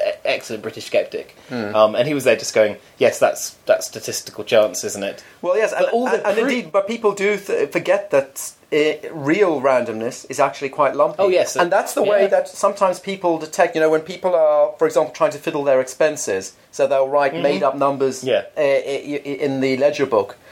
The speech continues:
Speaker 1: Yeah.
Speaker 2: And one of the ways that people work that out is they do a stochastic analysis of
Speaker 1: Mm-hmm.
Speaker 2: it, and they find out, well, actually, that's the sort of
Speaker 1: Yeah.
Speaker 2: randomness that humans think is random.
Speaker 1: Yeah.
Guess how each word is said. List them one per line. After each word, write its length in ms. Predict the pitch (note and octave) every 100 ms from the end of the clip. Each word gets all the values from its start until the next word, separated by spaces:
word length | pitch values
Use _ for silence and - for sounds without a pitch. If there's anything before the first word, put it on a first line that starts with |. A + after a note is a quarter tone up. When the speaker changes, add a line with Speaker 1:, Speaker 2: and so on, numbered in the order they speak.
| -
Speaker 1:
Yeah. 140 | G2+ -
Speaker 2:
And 160 | D#3
one 140 | D3 F#3+
of 60 |
the 60 | D#3
ways 280 | C3+ C#3 C3+
that 100 | B2
people 240 | C#3 C3
work 200 | B2+ C3
that 100 | C3
out 160 | C#3 B2
is 80 | B2+
they 320 | C3 B2+ C3
do 240 | C#3+ C3+
a 180 | B2+ C3 C3 - - D#3
stochastic 640 | D3+ C3+ - D#3 - D3
analysis 520 | C3+ A#2 C#3+ C3+ G#2 F#2
of 100 | F3+
Speaker 1:
Mm-hmm. 100 | A#2
Speaker 2:
it, 100 | - - - -
and 140 | D3
they 100 | D3
find 300 | C#3+ D3+ C#3+
out, 160 | C#3+ C3
well, 140 | B2+
actually, 540 | F3+ G3 - G#2+ A#2 - _ _ -
that's 460 | E3 F#3+ - - -
the 80 | C#3+
sort 240 | - D3+
of 80 | C3+
Speaker 1:
Yeah. 60 | D3 D3+
Speaker 2:
randomness 420 | D3 C3 B2+ -
that 200 | D3+ -
humans 400 | E3+ E3+ C#3+ B2
think 240 | - C3+ C3+
is 100 | B2
random. 240 | D3 C#3+
Speaker 1:
Yeah. 160 | C3+